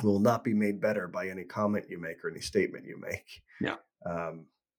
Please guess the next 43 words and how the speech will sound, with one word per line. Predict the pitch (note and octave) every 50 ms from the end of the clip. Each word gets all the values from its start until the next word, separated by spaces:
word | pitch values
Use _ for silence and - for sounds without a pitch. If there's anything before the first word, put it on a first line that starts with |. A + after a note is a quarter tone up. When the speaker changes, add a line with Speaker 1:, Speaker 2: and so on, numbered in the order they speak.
| _ _ _ _ _ _ _ _ _ -
Speaker 1:
and | F2+ F#2+ F#2+
what | G#2 G2+ - -
they | G2+ G2
need | G2+ G#2 A2+ B2 C3 C3 B2+
from, | - - G2 F2+ F2 F2 E2+ F2 D#2 - - _ _ _ _ _ _ - - - _ _ _ - -
it | - - - - - - - - - _ _ _ - -
turns | - - E3 D3+ B2+ C3
out | B2+ A#2+ A2 G2+
what | G#2+ G2 G2
we | G#2+ G#2+
need | G#2+ G#2+ G#2+ -
from | - G#2 F#2+ F#2+
each | F#2 E2+ -
other, | F#2+ F#2+ G2+ F#2+ F#2+ F#2 - _ _ -
s-, | - - - _ _
some | - - A#2 G#2 G2+
of | F#2
the | G2+
basic | - - G#2 G#2 G2+ - - F#2+ - - _
pieces, | - A#2 G#2+ G#2+ - - E2+ F2+ - - -
which | E2+ F2 - F2+
is | F2 E2+ -
we | G#2+ G2+
need | G2+ G#2 G2+ -
to | G2+
be | - F#2+ F#2+ F#2 - - _ _
heard, | - - A#2 A2 G#2 G#2 G2 G2 - - _ _ _ _ _ _
we | F2+ F#2
need | F2+ E2
to | - -
be | F#2 F2+
seen, | - - - G#2 G2 G2 G2 G2 G2+ G2 F#2+ _ _ _ _ _ _ - - _ _ _ _ _
and | - F2
we | F#2
need | F2+ G2 G2 F#2+ -
to | - F#2
know | F#2 F#2+ G2 F2+
that | E2+ F#2+ F#2
our, | F#2 F#2+ F#2 F#2+ - - _ _ _ _ -
our | G2 F#2 F#2 F#2+
contribution | - - - G2+ F#2 - - - G2+ F#2+ - - - F2+
matters, | F#2+ G2 F#2+ F#2+ - G2+ - G2+ - - - - - _ _ _ - - - - - - - _ _ _ _ _ _
both | C#3 C3+ C#3+ C#3+ C#3+